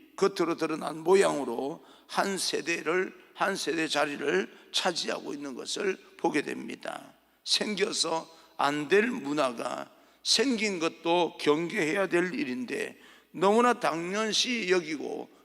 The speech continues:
그것을 아무렇지도 않게 즐기고 또 그것을 누리는 그런, 어, 시대가 바로 되었기에 우리는 이런 시대를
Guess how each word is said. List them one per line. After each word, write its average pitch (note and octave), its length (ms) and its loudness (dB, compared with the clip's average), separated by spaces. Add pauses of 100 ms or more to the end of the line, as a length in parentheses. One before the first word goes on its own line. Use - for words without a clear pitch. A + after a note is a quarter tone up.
그것을 C#3 720 -2 (180)
아무렇지도 E3 640 -2
않게 C#3 420 -6
즐기고 - 840 -6 (320)
또 C3 320 2
그것을 D3 440 -4
누리는 D#3 560 -4 (480)
그런, A3 420 6
어, D3 320 4
시대가 - 760 0 (320)
바로 C3 380 -2
되었기에 - 760 -4 (340)
우리는 E3 380 -2
이런 A3 240 -2
시대를 - 520 -6